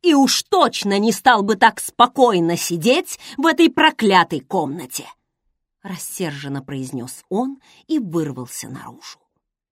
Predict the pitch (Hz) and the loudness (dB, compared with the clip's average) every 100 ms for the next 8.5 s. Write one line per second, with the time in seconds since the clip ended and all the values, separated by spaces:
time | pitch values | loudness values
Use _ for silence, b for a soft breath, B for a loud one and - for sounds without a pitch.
0 | _ _ _ _ - 175 151 170 233 254 | _ _ _ _ -12 -8 -4 -4 -6 -8
1 | 254 262 - - 269 165 160 156 156 139 | -6 -6 -8 -10 -8 -6 -8 -8 -10 -8
2 | 131 117 - - - _ _ _ _ _ | -8 -10 -16 -18 -18 _ _ _ _ _
3 | _ _ _ _ _ _ 226 240 277 285 | _ _ _ _ _ _ -4 0 0 4
4 | 359 370 330 294 - 262 285 330 339 320 | 4 4 2 0 -2 0 2 2 0 -4
5 | - 311 285 269 254 254 233 233 233 226 | -8 -4 0 2 2 2 0 0 2 2
6 | 208 190 196 175 165 151 143 131 - 139 | 0 -4 -4 -4 -2 -2 -4 -8 -12 -10
7 | 147 196 254 247 254 254 - _ - 269 | 0 2 2 -2 -12 -16 -18 _ -14 -12
8 | - - - - | -14 -18 -20 -20